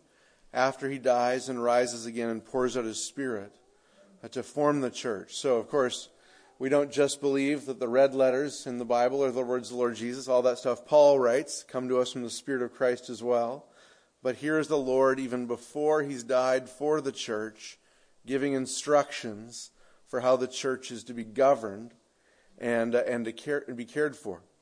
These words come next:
Uh, before I, I read this, it's a, it's a famous church discipline passage. I, I want to make one brief observation, which is that, uh, this passage on church discipline doesn't say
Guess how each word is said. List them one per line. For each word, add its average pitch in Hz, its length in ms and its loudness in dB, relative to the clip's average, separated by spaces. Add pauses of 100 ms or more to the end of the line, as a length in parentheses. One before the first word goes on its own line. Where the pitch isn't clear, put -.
(920)
Uh, 127 160 4
before 175 720 2
I, 131 220 4
I - 20 4
read 151 420 -2
this, 110 460 -2
it's - 160 -14
a, 120 60 0
it's 107 180 -6
a 135 80 -4
famous 151 400 -2
church - 320 -6
discipline 156 520 -4
passage. 117 680 -8 (1040)
I, 123 160 2
I 131 120 2
want 160 200 2
to 160 40 2
make 151 200 -2
one 170 460 0 (180)
brief 165 360 -4
observation, 127 1000 -2 (760)
which 147 320 -2
is 156 240 -2
that, 135 540 6
uh, 127 160 2
this 175 260 0
passage 156 500 0
on 139 160 0
church 139 300 -6
discipline 123 720 -6 (760)
doesn't 180 560 4
say 131 680 2